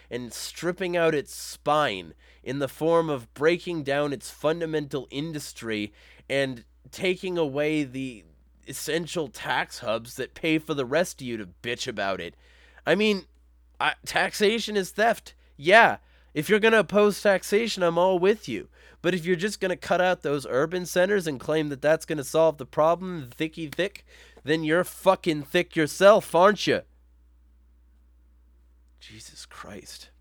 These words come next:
Politics is for fucking children. And, and so here's, here's the Russia Today article on New California. And, and, and by the way, Twitter, fuck you.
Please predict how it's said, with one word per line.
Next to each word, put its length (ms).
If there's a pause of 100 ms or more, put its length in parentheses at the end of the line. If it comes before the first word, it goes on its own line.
Politics 580
is 100
for 160
fucking 520
children. 560 (2750)
And, 280
and 180
so 280
here's, 400
here's 280
the 100
Russia 340
Today 380
article 480
on 180
New 240
California. 1000 (1400)
And, 120
and, 240
and 200
by 160
the 100
way, 320 (360)
Twitter, 500
fuck 440
you. 340